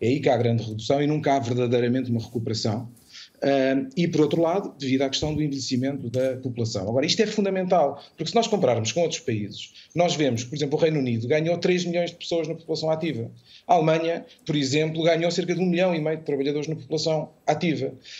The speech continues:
Ah, e estamos a falar de taxas de variação bastante significativas. Enquanto que nós perdemos população ativa,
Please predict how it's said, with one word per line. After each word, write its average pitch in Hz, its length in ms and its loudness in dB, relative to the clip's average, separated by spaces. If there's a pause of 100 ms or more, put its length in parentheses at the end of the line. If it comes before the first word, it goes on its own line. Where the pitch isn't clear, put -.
Ah, 156 120 4
e 170 60 -2
estamos 185 260 4
a - 20 2
falar 156 280 4
de 117 100 -4
taxas 170 260 4
de 123 60 -12
variação 147 560 0
bastante 170 680 0
significativas. 180 840 -2
Enquanto 185 320 0
que 160 80 -2
nós 139 220 0
perdemos 156 680 2 (360)
população 147 380 2
ativa, 120 480 -2